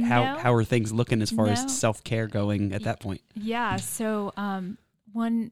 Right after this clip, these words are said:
Speaker 2: one of the joys of being a young parent is you're super poor. <laughs> No, just that it was, um, you know, just didn't have the always renting type of thing, but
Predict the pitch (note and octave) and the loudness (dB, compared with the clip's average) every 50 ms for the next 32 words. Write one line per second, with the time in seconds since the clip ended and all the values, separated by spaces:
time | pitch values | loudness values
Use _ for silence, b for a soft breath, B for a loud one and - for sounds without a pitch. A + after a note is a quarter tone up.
0 | _ - G#3+ G#3+ G#3+ G#3+ G#3+ G#3+ G#3 - - G3 G3 G3+ G3+ G#3 G#3 G3 F#3 _ | _ -12 -8 -6 -6 -6 -6 -8 -8 -6 -8 -6 -6 -6 -8 -8 -10 -14 -14 _
1 | - G3+ G3 G3 F#3+ F#3 - G3+ G3 G3 F#3+ F#3+ F#3+ - - G3+ G3 G3 G3 F#3+ | -12 -10 -8 -8 -8 -8 -8 -8 -8 -6 -6 -6 -8 -8 -8 -10 -8 -8 -8 -8
2 | - F#3+ F3+ F3+ F#3 - - F#3+ - F3+ - - - F3+ F3+ F#3+ A3 A#3 - A#3 | -8 -10 -10 -8 -8 -10 -10 -10 -14 -14 -12 -10 -10 -8 -8 -8 -8 -10 -8 -6
3 | - - - - - - A3+ G3 - A3+ - A3 E3+ - - - - - - - | -4 -4 -4 -2 0 2 2 2 2 2 0 -2 -4 -4 -10 -14 -12 -12 -14 -16
4 | - - G3+ G3+ G3 F#3+ - - A#3 A3 - - - - - _ _ _ _ _ | -10 -6 -4 -2 -2 -2 -2 -2 0 0 -2 -4 -8 -16 -20 _ _ _ _ _
5 | _ - - F#3+ - A#3+ - - - - A3+ A#3 A3 A3 G#3+ G#3 - G#3 F#3+ F#3 | _ -14 -12 -4 -2 -2 -2 -2 -2 -4 -4 -2 0 -2 -4 -4 -6 -6 -6 -6
6 | F3+ F3+ F#3 - - - _ _ _ A3 G#3 F#3+ F#3 F3 - F3+ - - F3 F3+ | -6 -8 -10 -12 -14 -18 _ _ _ -10 -8 -6 -6 -6 -8 -10 -10 -8 -10 -10
7 | F3 E3+ E3 D#3+ D#3+ D3+ - - - - F3+ F3+ F3 E3 - - E3+ D#3+ - E3 | -10 -10 -12 -10 -10 -10 -10 -10 -12 -10 -8 -6 -6 -6 -8 -8 -10 -10 -10 -10
8 | - - D#3+ F3 _ - - F3+ - E3+ - - D3+ - - F3+ - b b b | -10 -10 -10 -12 _ -14 -18 -12 -12 -12 -12 -10 -10 -10 -10 -10 -14 b b b
9 | b b b b b b _ - G#3 G3 F#3 - - | b b b b b b _ -4 -2 -2 -2 -4 -6